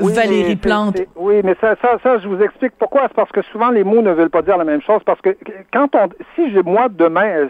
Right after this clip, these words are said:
Speaker 1: si moi, je dis à mon vo-, à mon voisin, euh, la mairesse, euh, je parle de la femme du maire.
Speaker 2: Oui, je sais.
Speaker 1: C'est automatique.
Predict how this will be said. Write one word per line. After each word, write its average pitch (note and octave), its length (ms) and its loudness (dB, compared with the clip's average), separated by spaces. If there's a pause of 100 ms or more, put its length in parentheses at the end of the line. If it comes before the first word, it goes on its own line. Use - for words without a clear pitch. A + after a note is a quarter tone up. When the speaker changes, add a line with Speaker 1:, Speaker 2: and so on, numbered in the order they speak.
Speaker 1:
si A#3 80 -6
moi, B3 200 0
je F3+ 140 -10
dis A#3 100 0
à G#3+ 60 2
mon F3 200 2
vo-, E3 200 -4
à C3+ 120 -6
mon D#3 200 0
voisin, D3 600 -2
euh, C#3 240 0
la D3 140 0
mairesse, D#3 340 0 (720)
euh, C#3+ 680 -4 (500)
je D#3+ 60 0
parle F#3 220 0
de F#3 60 2
la D#3 140 2
femme F#3 200 -4
du E3 120 -10
maire. C#3+ 220 -6 (520)
Speaker 2:
Oui, C4 260 -2
je A#3 100 -4
sais. A#3+ 300 -6
Speaker 1:
C'est G3+ 60 -4
automatique. G3 460 -4